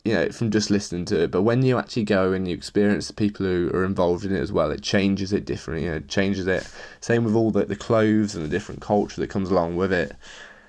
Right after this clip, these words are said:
You know, I think it's, uh, th-, that makes, it reinforces it. That definitely reinforces it. And the people that, it, yeah, it gets involved in it, it makes, because it, you realise once you start listening to that music, it, it creates a,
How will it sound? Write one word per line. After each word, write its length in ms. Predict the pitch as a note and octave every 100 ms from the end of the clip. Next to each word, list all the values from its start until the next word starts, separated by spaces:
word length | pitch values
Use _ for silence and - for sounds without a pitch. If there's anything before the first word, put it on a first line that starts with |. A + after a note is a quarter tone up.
| _
You 100 | A2
know, 160 | A2+ G#2+
I 40 |
think 220 | G2 G#2 -
it's, 140 | G#2
uh, 280 | F#2+ - E2+
th-, 160 | - D#2+
that 200 | G#2+ D#2+
makes, 360 | F#2+ - - -
it 260 | - B2 F#2
reinforces 680 | A2+ G2+ - F#2+ D#2+ - -
it. 180 | C2 - - _ _ _ _
That 140 | - -
definitely 400 | G#2 - E2 F2
reinforces 760 | D#2+ D2 D#2 - - - -
it. 160 | C2+ -
And 340 | D2+ D#2 D#2 -
the 80 | C#2+
people 340 | G#2+ G#2 F2
that, 280 | D2+ - -
it, 120 | F2+ D2+
yeah, 120 | E2
it 160 | - F2+
gets 220 | G2 -
involved 440 | - - - -
in 100 | E2
it, 160 | D#2+ - -
it 160 | D#2 G2
makes, 280 | G2+ - -
because 280 | G#2+ G#2+ A2
it, 100 | G#2+
you 320 | G#2+ C3+ B2+
realise 380 | C#3 C3+ A2 A2+
once 140 | G#2
you 40 |
start 180 | - G#2
listening 220 | G#2 G#2
to 60 | -
that 120 | -
music, 440 | F#2 F2 E2+ C#2 -
it, 100 | F#2+
it 140 | G2+
creates 340 | A2+ G#2 -
a, 220 | G#2 F#2+